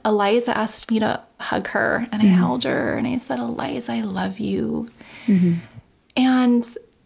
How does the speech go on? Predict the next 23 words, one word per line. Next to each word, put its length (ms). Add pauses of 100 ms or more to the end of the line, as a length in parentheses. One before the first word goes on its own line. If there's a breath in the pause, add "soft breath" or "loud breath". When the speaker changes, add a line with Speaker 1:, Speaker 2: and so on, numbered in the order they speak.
(880)
Speaker 1:
I 100
guess 260
what 100
I've 120
realized 460
is 120
so 220
often 340
when 120
I 80
think 240
of 100
Christian 560
leadership, 520 (640)
it's, 220
like, 260 (180)
active, 560
like, 160
speaking, 1080
leading, 480
evangelization. 1160
<gasps> 40 (1400 loud breath)
But 400